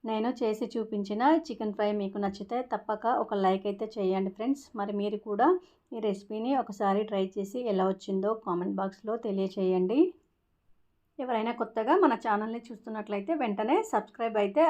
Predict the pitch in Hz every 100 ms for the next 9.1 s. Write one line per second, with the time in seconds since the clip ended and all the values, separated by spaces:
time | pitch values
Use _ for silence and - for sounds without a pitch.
0 | 240 202 226 202 220 392 494 _ _ _
1 | _ 247 220 233 226 220 294 392 294 233
2 | 220 220 226 208 - 208 247 240 220 202
3 | 202 196 208 202 202 208 202 196 277 277
4 | 208 196 208 202 202 269 - 233 214 254
5 | 247 208 214 214 302 440 - _ _ _
6 | _ - 240 214 240 220 226 233 214 208
7 | 202 226 208 208 220 330 240 202 214 226
8 | 208 196 233 233 269 214 220 208 220 208
9 | 302